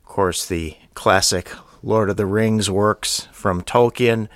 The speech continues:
Hope you're having a wonderful day. This is your humble and obedient servant, Andrew Thomas, here with the Resurgence Podcast for this wonderful first week of May two thousand and twenty-three, the year of our Lord, two thousand twenty-three.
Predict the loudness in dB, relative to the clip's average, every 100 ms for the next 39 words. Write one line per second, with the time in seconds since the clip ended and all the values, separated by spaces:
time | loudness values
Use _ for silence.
0 | -20 -4 0 2 2 2 4 4 2 2
1 | 0 2 2 2 2 0 -2 -2 0 2
2 | 4 4 6 4 4 4 4 2 0 2
3 | 4 4 2 0 0 -2 0 4 4 2
4 | 0 0 0 -2 -4 -4 -4 -4 0 0
5 | -2 -8 -2 2 2 0 -2 0 -2 -4
6 | -8 -2 0 0 -2 -4 -4 -2 0 0
7 | -2 -6 -2 -2 -2 -6 -6 -4 -2 -4
8 | -4 -4 -2 0 -2 -6 -10 -6 -4 2
9 | 2 2 0 -4 -4 -6 -2 -2 -2 -4
10 | -6 -2 0 0 0 0 0 2 2 2
11 | 0 -2 -4 -8 -4 -2 0 -2 -6 -6
12 | -4 -4 -6 -6 -6 -6 -8 -12